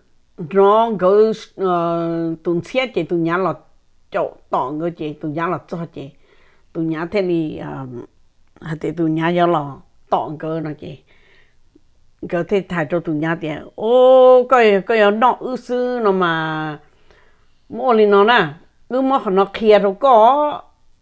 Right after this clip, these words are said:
ê, sẽ có phần nó tổ ư ó, cho nên nó mà, giờ cũng nhẹ cho plug hole đó, nè,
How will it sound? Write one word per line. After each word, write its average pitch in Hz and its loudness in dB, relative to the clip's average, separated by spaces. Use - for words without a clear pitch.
ê, 185 0
sẽ 254 0
có 262 -4
phần 196 -2
nó 240 0
tổ 180 0
ư 269 -4
ó, 254 0
cho 311 8
nên 202 2
nó 254 4
mà, 196 4
giờ 240 -2
cũng 208 -4
nhẹ 170 0
cho 240 2
plug 269 0
hole 226 2
đó, 240 0
nè, 147 -10